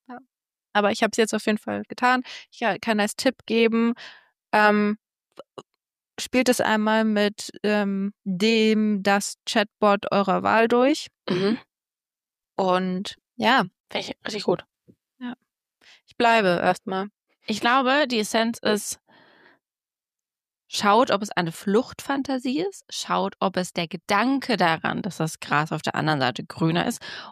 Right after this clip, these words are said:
Speaker 2: oder ob das Gras wirklich grüner ist. So ein
Speaker 1: Genau.
Speaker 2: bisschen einfach ein Realitätscheck, um auch zu wissen, sind die Dinge, die ich vielleicht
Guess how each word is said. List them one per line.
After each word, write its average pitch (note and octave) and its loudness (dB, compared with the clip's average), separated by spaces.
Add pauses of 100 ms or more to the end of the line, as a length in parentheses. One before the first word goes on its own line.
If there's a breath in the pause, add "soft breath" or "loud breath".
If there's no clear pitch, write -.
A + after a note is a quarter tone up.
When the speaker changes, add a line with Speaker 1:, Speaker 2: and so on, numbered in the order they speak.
(120)
Speaker 2:
oder G3 0
ob E3 -6
das E3 -4
Gras - -6
wirklich D3 -4
grüner - -2
ist. - -12 (160)
So G3 -2
ein G3 -2
Speaker 1:
Genau. B3+ 2
Speaker 2:
bisschen C#4+ -4
einfach G#3 0
ein A3 -4
Realitätscheck, G3+ -6
um F3+ 0
auch E3+ 0
zu F3+ -4
wissen, G3+ -2 (880 loud breath)
sind G3+ -2
die G3+ -2
Dinge, G#3+ 0
die G3 -2
ich F#3+ -6
vielleicht F3+ -2